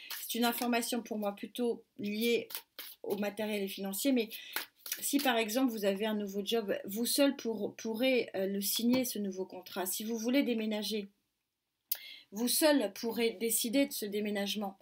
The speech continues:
Euh, vous êtes vraiment seul maître à bord ici.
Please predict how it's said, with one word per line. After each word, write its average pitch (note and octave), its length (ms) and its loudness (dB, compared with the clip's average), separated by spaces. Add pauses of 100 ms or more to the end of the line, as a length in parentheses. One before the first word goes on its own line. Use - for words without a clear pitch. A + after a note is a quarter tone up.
(540)
Euh, F#3 280 8
vous A#3+ 220 2
êtes D4 140 4
vraiment C4 280 4
seul A#3+ 280 4
maître A#3 300 0
à G3+ 40 -4
bord F#3+ 260 -2
ici. - 340 -10